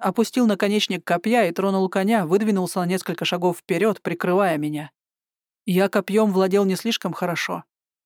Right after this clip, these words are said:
Если честно, то совсем не владел. Лук казался мне более привычным, его я и взял. Наложил стрелу и... выстрелил в приближающегося всадника.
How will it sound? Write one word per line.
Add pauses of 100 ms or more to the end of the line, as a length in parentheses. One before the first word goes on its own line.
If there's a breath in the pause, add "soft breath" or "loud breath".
(460)
Если
честно, (100)
то
совсем
не
владел. (680)
Лук
казался
мне
более
привычным, (300)
его
я
и
взял. (560)
Наложил
стрелу
и... (360)
выстрелил
в
приближающегося
всадника.